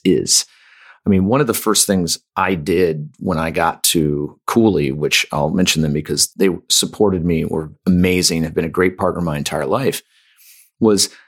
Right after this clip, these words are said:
I brought music into my practice pretty much immediately.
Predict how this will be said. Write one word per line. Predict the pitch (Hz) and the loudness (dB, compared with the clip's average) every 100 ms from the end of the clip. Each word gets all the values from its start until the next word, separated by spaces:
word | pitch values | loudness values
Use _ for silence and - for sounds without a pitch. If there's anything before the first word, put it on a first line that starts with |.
| _ | _
I | 107 107 | -2 -2
brought | - 107 120 | -2 -2 0
music | 101 123 117 - | 0 0 0 0
into | 98 | 0
my | 92 87 | 0 -4
practice | - 98 95 - | -4 -4 -4 -4
pretty | - 98 | 2 2
much | 90 - | 2 -2
immediately. | 95 131 - 73 50 | 0 0 0 -4 -10